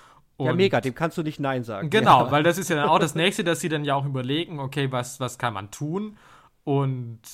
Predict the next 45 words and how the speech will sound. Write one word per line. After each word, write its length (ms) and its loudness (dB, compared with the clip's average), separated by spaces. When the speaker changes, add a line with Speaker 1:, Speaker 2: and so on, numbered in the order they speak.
Speaker 2:
irgendwie, 440 -6
und 200 -8
Gal 360 0
ja 120 -2
behauptet, 720 -6
ja 100 -6
gut, 280 -8
ich 140 -14
sag 220 -6
dem 100 -10
einfach 280 -10
Nein 360 0
und 80 -6
dann 160 -8
wird 160 -12
es 100 -16
schon 120 -14
irgendwie 180 -12
funktionieren, 800 -6
aber 520 -4
ich 140 -12
meine, 160 -10
das 280 -12
scheint 220 -6
er 80 -6
auch 80 -6
selber 280 -8
nicht 140 -8
so 80 -10
richtig 260 -10
zu 100 -14
glauben 460 -4
und 140 -12
die 80 -10
anderen 260 -10
glauben 220 -8
es 80 -16
schon 100 -14
erst 140 -12
Speaker 1:
Ja, 100 0
Speaker 2:
recht 160 -10
nicht. 200 -10
Speaker 1:
niemand, 480 -4
ja. 140 -6
Speaker 2:
Und 580 -2